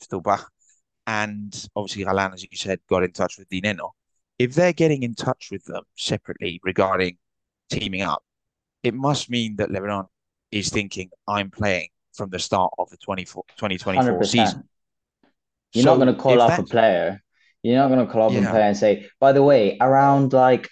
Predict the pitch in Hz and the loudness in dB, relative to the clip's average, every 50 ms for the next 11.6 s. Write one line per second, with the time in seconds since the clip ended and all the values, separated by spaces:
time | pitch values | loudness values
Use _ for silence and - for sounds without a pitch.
0 | _ _ - 135 139 135 131 - - 127 123 120 120 123 127 127 117 104 92 110 | _ _ 0 2 2 2 2 0 -2 -2 0 2 2 2 2 4 4 2 2 2
1 | 104 110 131 139 - - 143 143 139 139 139 143 139 135 - 139 135 135 135 - | 2 4 4 2 2 0 -2 0 2 4 4 4 2 2 2 0 0 0 2 0
2 | 131 123 131 139 135 127 127 127 131 123 - 131 127 117 - - - - 127 113 | 0 2 4 4 4 2 2 0 -4 -4 0 0 0 0 0 -4 -4 -2 -2 -2
3 | 104 - 131 123 120 113 - - 123 117 120 110 110 - 117 117 113 120 123 135 | 0 -2 -2 -2 -2 0 0 2 2 4 2 0 0 -2 -2 2 2 2 2 2
4 | 143 147 _ _ - 127 117 - 131 131 120 120 - - 113 110 107 113 110 90 | -2 -8 _ _ -2 -2 0 2 0 0 0 -2 -4 -4 -4 -2 0 0 0 0
5 | 85 - - - 95 101 101 101 - 110 101 104 117 104 104 98 98 104 101 92 | -2 -4 -6 -2 0 0 0 -2 -4 -10 -6 -4 -2 0 0 0 2 0 0 0
6 | 90 85 85 87 87 - 107 98 90 - _ _ _ _ _ _ _ _ _ _ | -2 -4 -6 -8 -4 -4 -4 -4 -4 -6 _ _ _ _ _ _ _ _ _ _
7 | _ _ _ _ - 123 113 113 113 107 101 107 107 - - 101 98 - 95 - | _ _ _ _ -4 -2 0 0 0 0 0 -2 -2 0 -2 -4 -4 -4 -4 -2
8 | 113 107 101 92 87 87 92 92 92 92 92 90 90 92 87 - - 98 90 - | 0 0 2 2 0 -2 -6 -6 -4 -4 -4 -4 -6 -8 -8 -6 -6 -6 -6 -4
9 | 92 87 - - - - 76 82 92 101 - - - - 90 95 95 92 90 90 | -6 -6 -6 -8 -10 -10 -10 -10 -10 -12 -16 -14 -10 -8 -6 -6 -6 -8 -8 -12
10 | - _ _ - 104 101 101 - _ _ _ _ - 113 113 104 101 - 92 92 | -18 _ _ -10 -10 -10 -10 -12 _ _ _ _ -2 -2 -2 -2 -4 -8 -10 -10
11 | - - 95 92 90 90 87 85 82 78 67 | -10 -8 -8 -8 -6 -6 -6 -6 -6 -8 -8